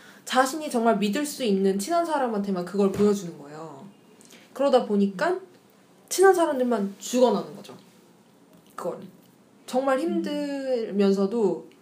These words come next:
정이 되게 많은 사람들이기 때문에 또 떨어지기가 쉬운 사람들이 아니에요. 그러니까 약간 오지랖이 넓다고 해야 되나? 그런 게 있어서. 아니, 너도, 너 사자 아니니?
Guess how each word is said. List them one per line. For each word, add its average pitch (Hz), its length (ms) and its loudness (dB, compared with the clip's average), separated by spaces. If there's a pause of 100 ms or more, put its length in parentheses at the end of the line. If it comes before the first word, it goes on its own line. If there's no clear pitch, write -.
(340)
정이 330 320 0
되게 240 200 2
많은 185 280 -2
사람들이기 202 500 -6
때문에 202 540 -4
또 247 440 0 (100)
떨어지기가 269 600 2
쉬운 302 280 -6
사람들이 208 420 -4
아니에요. - 420 -16 (1200)
그러니까 254 240 0 (680)
약간 202 280 0
오지랖이 370 480 4
넓다고 208 460 -2
해야 214 140 -8
되나? 175 240 -6
그런 185 260 -6
게 160 80 -8
있어서. 175 580 -4 (1200)
아니, 226 400 -2 (160)
너도, 214 420 0 (160)
너 190 140 -4
사자 - 320 -14
아니니? 190 420 -8